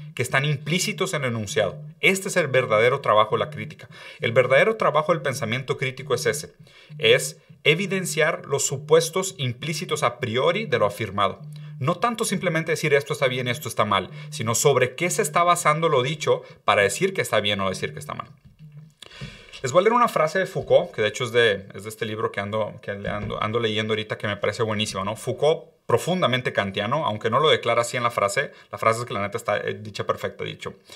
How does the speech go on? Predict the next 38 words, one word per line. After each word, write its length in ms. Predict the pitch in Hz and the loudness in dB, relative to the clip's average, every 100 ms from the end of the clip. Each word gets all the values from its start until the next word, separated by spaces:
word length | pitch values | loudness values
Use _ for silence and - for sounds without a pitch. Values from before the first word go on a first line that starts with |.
| - - - | -20 -20 -4
"Criticar 720 | 147 - 147 - 117 - - _ _ - | -4 -4 -4 -2 -2 -2 -10 _ _ -6
no 220 | 127 165 | 0 2
es 100 | 190 | 2
decir 360 | 214 - 190 190 | 0 0 0 2
que 100 | 165 | 4
algo 180 | 151 | 4
está 180 | 151 139 | 4 2
bien 160 | 127 127 | 0 0
o 60 | |
mal, 260 | 135 135 - _ _ - | 0 0 -2 _ _ -10
sino 320 | - 120 120 | -2 2 4
revelar 360 | 117 110 135 | 4 4 4
aquellos 320 | 185 180 190 190 | 2 2 0 -2
supuestos 540 | 147 - 190 226 196 | -2 0 -2 0 -2
anteriores 720 | 175 156 127 131 147 208 - | 0 0 2 4 4 2 -4
sobre 280 | - 147 131 | -6 0 2
lo 100 | 117 | 2
que 120 | - | 0
se 120 | 113 101 | 2 2
basa 300 | 98 - 131 | 2 2 0
lo 80 | |
afirmado. 600 | 120 127 120 143 120 - _ - - _ | 0 -2 0 0 0 -4 _ -20 -20 _
Ser 360 | - - 196 - | -4 0 0 0
crítico 600 | 190 202 151 - 139 - _ _ - | -4 -4 -6 -4 -4 -6 _ _ -4
es 160 | 139 | -2
mostrar 380 | 180 196 151 160 | -2 -2 0 0
que 100 | 196 | 2
las 180 | 151 - | 0 2
cosas 460 | 165 165 135 - | 2 4 2 2
no 220 | 113 117 139 | -2 -2 0
son 220 | 196 190 | 0 2
tan, 220 | 190 185 | 0 0
no 180 | 135 156 | -4 -2
son 380 | - 185 175 - | 0 0 -2 -2
tan 260 | 147 170 - | -2 -2 2
autoevidentes 920 | 143 131 131 113 113 117 120 131 - | 4 4 2 0 2 2 2 -4 -6
como 240 | 123 110 | -4 -2
pensamos. 500 | - 107 139 127 98 | 0 0 0 -2 -4